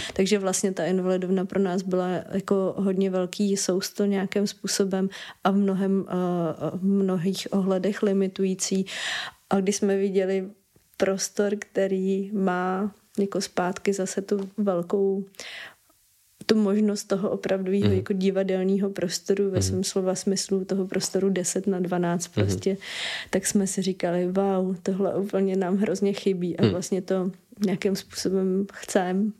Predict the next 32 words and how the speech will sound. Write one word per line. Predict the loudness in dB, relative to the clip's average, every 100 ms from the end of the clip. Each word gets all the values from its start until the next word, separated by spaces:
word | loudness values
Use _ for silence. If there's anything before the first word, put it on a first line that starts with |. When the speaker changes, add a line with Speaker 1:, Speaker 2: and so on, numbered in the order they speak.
| -6 0
Speaker 2:
Jasně. | 0 0 -6 -6 -2
Speaker 1:
No | 0 0 -2
a |
takže | 0 0 2 0
to, | 2 0
takže | 2 0 -2
to | -2 -2
bylo | 2 2
vlastně | 2 0 0
takový | 0 0
rozhodující | 2 2 0 0 0 -2
pro | 0 0
nás, | 2 2 2
že | 2 0 0 -4 _ _ _ -20 -12 0
jinak | 2 2 0
asi | 0 0
bychom | 2 2 2
se | 2
neocitli | 0 0 0 0 0
na | 0
tom | 0 2
místě, | 2 0 0
kde | 0 0
jsme | 0 -2 0
teď, | 0 0 -2 -10 -14 -12 -12 -4 2
kdyby | 2 2 0
tam | 0 2 2
nebyl | 2 2 0
tenhle | 2 2 2 2
velký | 0 0 0
prostor. | 0 0 0 0
Speaker 2:
Mhm. | 2